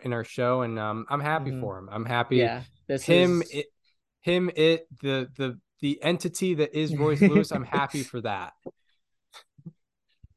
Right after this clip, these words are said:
Speaker 2: Yeah,
Speaker 1: <laughs> Um,
Speaker 2: no, it's, you know, listen, I, it gave me a lot of joy to type that name on this document.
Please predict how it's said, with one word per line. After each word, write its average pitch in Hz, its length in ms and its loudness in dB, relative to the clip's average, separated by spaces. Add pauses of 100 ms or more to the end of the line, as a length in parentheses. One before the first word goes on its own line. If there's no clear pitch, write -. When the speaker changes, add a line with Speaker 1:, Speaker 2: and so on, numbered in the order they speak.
(300)
Speaker 2:
Yeah, 127 260 -2
Speaker 1:
<laughs> - 20 -4
Um, 135 200 2
Speaker 2:
no, 123 160 2
it's, 131 400 -2
you 147 200 -2
know, 135 100 -2
listen, 135 360 0
I, 127 220 2
it 143 340 -2
gave 165 220 4
me 156 80 2
a 147 60 4
lot 139 140 4
of 131 60 2
joy 127 220 0
to 123 80 -2
type 123 300 -6
that 120 160 -4
name 120 260 -6
on 117 100 -8
this 120 160 -6
document. 120 600 -6